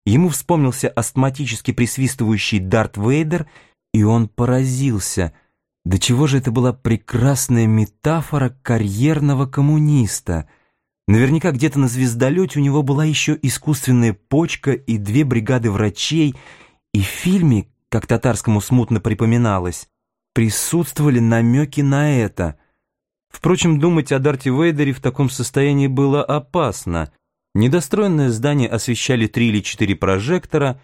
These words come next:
они пятнами выхватывали из сумрака куски бетонной стены,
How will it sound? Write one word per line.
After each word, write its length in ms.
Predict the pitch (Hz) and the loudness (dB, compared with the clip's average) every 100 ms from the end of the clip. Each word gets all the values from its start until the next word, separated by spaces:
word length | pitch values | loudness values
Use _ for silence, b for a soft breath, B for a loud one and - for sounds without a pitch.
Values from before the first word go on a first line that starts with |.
| b b b - | b b b -2
они 240 | 175 202 | 2 2
пятнами 480 | 143 196 185 151 139 | 2 0 0 0 0
выхватывали 640 | 120 123 127 160 156 127 113 | 0 -2 -2 -2 -2 -2 -2
из 200 | 120 - | -2 -4
сумрака 480 | - 190 170 - | -2 0 0 -2
куски 420 | 143 123 - - 156 | -4 -4 -4 -2 0
бетонной 500 | 120 - 131 120 117 | 0 2 2 2 0
стены, 640 | - - 117 107 87 78 | -4 -2 0 2 0 -2